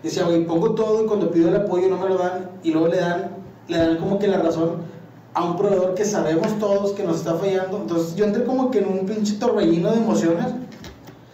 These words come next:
que llegué a mi casa y entré, y me dijeron, "¿Qué te pasó?". Casi creo que pensaron que le había pasado algo, que se había muerto alguien. Y llegué yo y que no puedo, así fue como que, "No puedo con el jale, o sea, necesito quitarme la pinche mochila de,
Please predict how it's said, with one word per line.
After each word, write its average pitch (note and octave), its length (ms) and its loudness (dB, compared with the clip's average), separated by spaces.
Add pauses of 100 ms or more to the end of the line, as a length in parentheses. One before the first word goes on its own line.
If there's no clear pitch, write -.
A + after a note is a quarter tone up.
(300)
que F3 80 2
llegué D#3+ 140 4
a D#3+ 60 2
mi F#3+ 120 -2
casa G3 320 0
y G#3 40 4
entré, E3+ 320 0
y - 20 2
me G3+ 80 2
dijeron, E3 220 0
"¿Qué D#3+ 100 0
te A#3 120 0
pasó?". G#3 500 0
Casi D#3+ 200 -4
creo F#3 140 0
que G#3 80 0
pensaron E3+ 480 0
que G3 300 -2 (500)
le C#3+ 80 -10
había C#3 220 -4
pasado - 340 0
algo, E3+ 380 2
que F3 100 -6
se D#3+ 80 -4
había C#3+ 140 -2
muerto E3+ 420 0
alguien. F3 320 -2 (420)
Y E3+ 120 0
llegué E3+ 260 6
yo G#3+ 120 4
y G3+ 60 4
que - 380 0
no D4 160 -6
puedo, F3 240 2
así F3 200 2 (120)
fue F3 140 2
como E3+ 180 0
que, - 380 -2 (340)
"No A#2+ 80 -14
puedo D#3 220 -4
con E3 140 0
el D3+ 80 0
jale, D#3 280 -2
o E3+ 60 2
sea, C3+ 420 -2 (480)
necesito C#3+ 400 -4
quitarme E3+ 380 -2
la - 180 -2
pinche D#3+ 320 -4
mochila F3 460 0
de, - 340 0